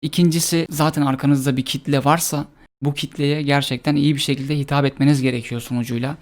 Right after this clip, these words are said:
O yüzden güçlü bir sunucuya ihtiyacınız olacak. Ya buradaki, bu sitedeki fiyat şu şekilde. Dediğim gibi yani gerçekten sağlam bir topluluğunuz varsa bu tarz sunucuyla five M'e girişmeniz çok iyi olur.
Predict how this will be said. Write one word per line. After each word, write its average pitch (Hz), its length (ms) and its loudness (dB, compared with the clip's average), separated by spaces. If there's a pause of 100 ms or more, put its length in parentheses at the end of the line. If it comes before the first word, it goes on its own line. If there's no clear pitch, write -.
(340)
O 143 100 4
yüzden 143 280 4
güçlü 131 280 0
bir 151 60 0
sunucuya 120 380 2
ihtiyacınız 120 500 0
olacak. 120 420 -6 (580)
Ya 143 140 -2
buradaki, 156 560 2
bu 151 60 -4
sitedeki 147 560 -2
fiyat 147 380 0 (160)
şu - 160 -2
şekilde. 135 500 0 (640)
Dediğim 143 320 4
gibi 127 140 2
yani 120 260 0
gerçekten 139 540 0
sağlam 143 460 0
bir 139 180 0 (420)
topluluğunuz 135 600 0
varsa 151 480 2
bu 143 100 -2
tarz 135 200 0
sunucuyla 139 580 2
five 143 460 0
M'e 139 120 6
girişmeniz 135 640 -2
çok 143 280 -4
iyi 139 80 2
olur. 131 300 -2